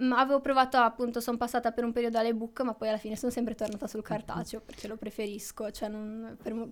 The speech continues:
Speaker 1: proprio così, cioè mi piace di più
Speaker 2: S-,
Speaker 1: leggere sul ca-, sulla, su carta.
Speaker 2: secondo te, per i nostri nipoti, sarà, eh, il libro cartaceo,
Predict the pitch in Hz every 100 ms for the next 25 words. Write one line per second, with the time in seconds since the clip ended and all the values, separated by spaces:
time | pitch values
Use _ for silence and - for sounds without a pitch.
0 | - 240 233 226 226 233 220 202 - 220
1 | 208 208 233 - 202 196 - 220 214 220
2 | 220 226 214 - 226 226 214 - 254 190
3 | 208 - - - - 196 240 254 240 147
4 | - 160 175 190 180 156 147 143 143 143
5 | 147 - 156 160 147 143 113 - 120 107
6 | - - - - - 165 170 185 196 196
7 | 156 147 143 147 143 143 143 139 196 165
8 | 165 185 214 190 214 208 202 170 156 -
9 | 151 123 - 135 123 113